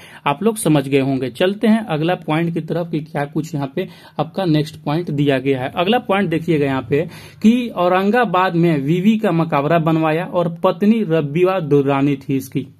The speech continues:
औरंगजेब ने बीवी का मकरा बन-, मकबरा बनवाया था, जिसका नाम रबिया उद्दौरानी का, अ, मकबरा था। औरंगजेब ने सिखों के नवे गुरु तेग बहादुर को सोलह सौ पचहत्तर ईस्वी में इन्होंने हत्या करवा दी थी। ये बहुत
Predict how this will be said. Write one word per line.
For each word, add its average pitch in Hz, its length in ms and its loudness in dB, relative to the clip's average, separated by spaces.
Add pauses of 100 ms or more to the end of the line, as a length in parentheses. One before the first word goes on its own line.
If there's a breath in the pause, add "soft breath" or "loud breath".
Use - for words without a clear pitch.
(1120 soft breath)
औरंगजेब 151 480 2
ने 202 140 0
बीवी 170 320 2
का 175 100 0
मकरा 151 320 2
बन-, 143 240 -2
मकबरा 156 540 2
बनवाया 139 380 -2
था, 165 160 -4
जिसका 147 340 -4
नाम 147 260 0 (300 loud breath)
रबिया 165 380 4
उद्दौरानी 147 640 2
का, 147 160 -2
अ, 151 380 -4
मकबरा 143 640 -2
था। 131 280 -8 (340 loud breath)
औरंगजेब 202 600 4
ने 208 140 2
सिखों 190 440 -4
के 214 120 0
नवे 165 400 4
गुरु 160 300 -2
तेग 202 400 2
बहादुर 156 440 -2
को 156 200 -4
सोलह 190 400 0
सौ 214 140 -4
पचहत्तर 170 560 -2
ईस्वी 147 240 0
में 160 200 0 (260 loud breath)
इन्होंने 160 320 4
हत्या 156 380 -2
करवा 143 320 0
दी 139 140 -2
थी। 165 140 -6
ये 180 240 -2
बहुत 151 500 0